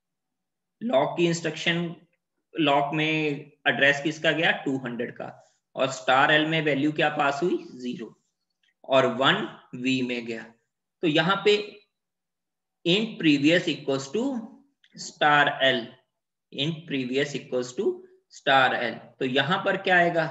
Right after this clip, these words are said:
ज़ीरो, ठीक है,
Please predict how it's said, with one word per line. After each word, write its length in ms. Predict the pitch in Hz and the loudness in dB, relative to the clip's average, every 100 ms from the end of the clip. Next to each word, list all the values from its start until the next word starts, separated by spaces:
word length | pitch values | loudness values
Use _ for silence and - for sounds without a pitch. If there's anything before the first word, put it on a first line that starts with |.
| - - _ _ _ _ _ _ _ _ _ _ _ _ _ _ _ - | -8 -18 _ _ _ _ _ _ _ _ _ _ _ _ _ _ _ -14
ज़ीरो, 380 | 127 185 185 180 - - _ _ _ _ _ _ _ _ _ _ _ _ _ _ _ _ _ _ _ _ _ _ | -4 0 2 0 -8 -20 _ _ _ _ _ _ _ _ _ _ _ _ _ _ _ _ _ _ _ _ _ _
ठीक 180 | - 175 | -4 -2
है, 100 | 160 | -4